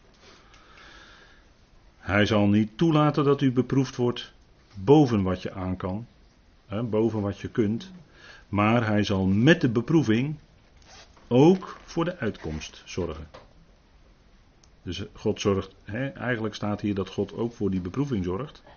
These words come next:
dat we daarin komen. Maar hij zal met die beproeving, want daarin leren wij iets,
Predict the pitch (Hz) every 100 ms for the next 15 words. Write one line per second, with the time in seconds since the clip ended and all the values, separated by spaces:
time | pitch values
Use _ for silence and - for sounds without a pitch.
0 | _ 85 90 90 92 120 90 85 104 175
1 | _ _ _ _ _ - - - - 95
2 | 98 95 87 87 98 147 170 170 156 160
3 | 123 113 131 98 92 101 117 127 120 104
4 | 127 147 113 92 98 127 - -